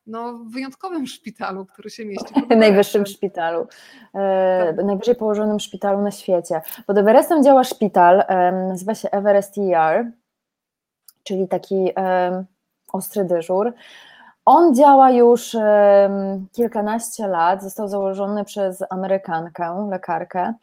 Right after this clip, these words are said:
Speaker 2: Em, jak to się zaczęło? Była sobie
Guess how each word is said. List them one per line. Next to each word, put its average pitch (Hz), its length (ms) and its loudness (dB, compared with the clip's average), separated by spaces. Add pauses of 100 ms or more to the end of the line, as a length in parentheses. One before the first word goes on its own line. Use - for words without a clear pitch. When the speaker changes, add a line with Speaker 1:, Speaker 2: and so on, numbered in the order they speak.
(420)
Speaker 2:
Em, 196 760 2 (640)
jak 359 140 -2
to 381 80 0
się 349 140 -2
zaczęło? 185 720 4 (200)
Była 349 260 2
sobie 233 480 2